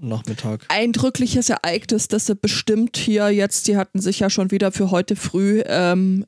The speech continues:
Speaker 2: äh, verabredet, dass dann wahrscheinlich heute früh bei der nächsten Maß Starkbier dann ausgiebig, äh, besprochen
Speaker 1: Ja, ja,
Speaker 2: werden
Speaker 1: ja.
Speaker 2: musste. Also so schien es mir zumindest,
Speaker 1: Mhm.
Speaker 2: ähm, dass man echt viel aus der Sache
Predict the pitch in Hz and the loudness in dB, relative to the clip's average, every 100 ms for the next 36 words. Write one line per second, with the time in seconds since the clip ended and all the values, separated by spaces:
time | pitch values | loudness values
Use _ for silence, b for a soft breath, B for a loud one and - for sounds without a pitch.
0 | - 185 196 - - - 185 185 190 185 | -2 -2 0 -2 -2 0 0 2 0 0
1 | - 190 - 180 175 143 107 - 185 - | -2 -4 0 0 0 0 -4 -2 -2 0
2 | 185 190 196 185 196 - 190 202 214 B | 0 0 0 0 0 -2 0 2 0 B
3 | B B 190 202 202 160 170 - - 185 | B B 0 2 2 2 -2 -4 0 2
4 | 165 196 - - 170 190 - 185 180 175 | 2 2 0 0 0 -2 -2 0 0 0
5 | - 185 - 180 175 - - 185 185 180 | 0 -2 -4 -4 -2 -4 -4 -2 -2 -2
6 | 131 - 170 185 175 - 175 175 175 175 | -2 -2 -2 0 -2 0 0 0 0 0
7 | - - 175 185 - 175 175 185 190 - | -2 -2 -2 -2 -2 0 -2 -2 -2 0
8 | 185 180 170 190 190 220 214 220 196 208 | 0 0 0 -2 0 0 0 0 2 2
9 | 196 202 - - - 135 190 - _ _ | 2 -2 -6 -8 -4 -2 -2 -8 _ _
10 | _ _ _ _ _ - 185 180 175 175 | _ _ _ _ _ -2 0 2 2 2
11 | 180 180 - B B B - 185 196 180 | 0 -2 -4 B B B -6 -2 0 0
12 | - - - 220 208 180 - 180 170 185 | 0 -2 -2 0 2 0 0 0 0 0
13 | 175 | -2